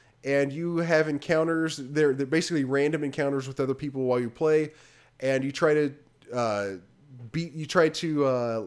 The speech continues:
es-, essentially beat them in a battle, wh-, which is basically, like, who has the highest card combined with, like, however many shi-, you, you have ships attacking their ships. You're saying, "All right, I'm gonna use f-, five," you know, or, like, "I'm gonna u-, I think four is the most. I'm gonna use three ships maybe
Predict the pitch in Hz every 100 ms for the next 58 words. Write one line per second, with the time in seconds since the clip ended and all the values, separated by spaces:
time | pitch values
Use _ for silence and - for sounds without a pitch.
0 | 113 139 202 185 185 214 175 135 151 127
1 | 143 139 135 131 131 113 113 117 113 110
2 | 101 123 123 123 127 127 127 127 123 113
3 | 107 107 - - _ _ _ - 151 165
4 | 156 139 147 135 131 127 - 139 127 120
5 | 120 123 120 _ _ _ - 156 135 127
6 | 127 127 123 123 113 143 127 127 123 120
7 | 117 110 - 101 143 147 147 147 135 -
8 | - 180 - - 151 151 139 131 131 143
9 | 131 - 135 139 127 - - 135 131 143
10 | 156 139 143 127 - - - - 113 147
11 | 120 113 139 120 151 135 127 117 113 135
12 | 151 139 120 123 123 - 113 104 95 87
13 | 127 143 135 123 - 131 117 - - -
14 | 90 76 87